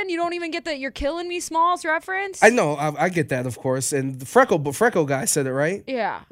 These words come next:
Speaker 2: Isn't, is, it's the Mighty Ducks guy who played goalie in the Mighty Ducks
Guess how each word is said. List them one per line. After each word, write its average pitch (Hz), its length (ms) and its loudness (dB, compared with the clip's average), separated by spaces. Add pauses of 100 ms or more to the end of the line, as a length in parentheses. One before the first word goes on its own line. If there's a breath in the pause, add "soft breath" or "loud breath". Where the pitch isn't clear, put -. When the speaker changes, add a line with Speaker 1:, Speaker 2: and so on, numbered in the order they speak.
(140)
Speaker 2:
Isn't, 202 400 4
is, 175 260 -4 (220)
it's 170 180 2
the 185 100 0
Mighty 214 340 0
Ducks 170 360 -2
guy 135 260 -2
who 139 120 -2
played 143 240 -2
goalie 147 240 -2
in 143 80 -2
the 139 80 -4
Mighty 135 300 -4
Ducks 131 420 -4